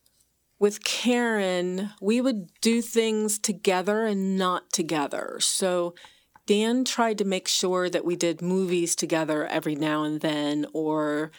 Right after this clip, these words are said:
board game nights or things like that, just so Karen and I could get to know each other.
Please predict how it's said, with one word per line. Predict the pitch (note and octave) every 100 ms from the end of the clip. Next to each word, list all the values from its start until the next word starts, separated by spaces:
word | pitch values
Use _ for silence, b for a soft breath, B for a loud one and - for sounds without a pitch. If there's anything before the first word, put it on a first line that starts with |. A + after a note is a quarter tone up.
| B _
board | - G3+ G3+ E3+
game | F3 E3 D#3+
nights | D#3 D3 D3 - -
or | E3+
things | - G3+ G3+
like | F#3+ E3 -
that, | D3 F#2 -
just | F#3+
so | - F#3+
Karen | - G3 F#3 F3+
and | E3+
I | D#3+
could | E3 D#3+
get | E3
to | E3
know | D#3+ D3+
each | D3 D3
other. | C3+ B2 A1+